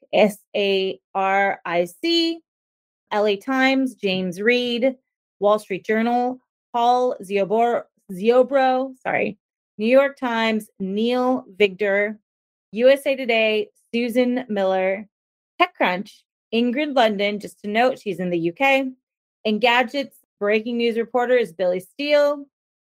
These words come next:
C N N, Veronica Rocha, N B C News,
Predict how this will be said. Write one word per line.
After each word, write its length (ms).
C 140
N 120
N, 440
Veronica 600
Rocha, 580
N 280
B 120
C 320
News, 460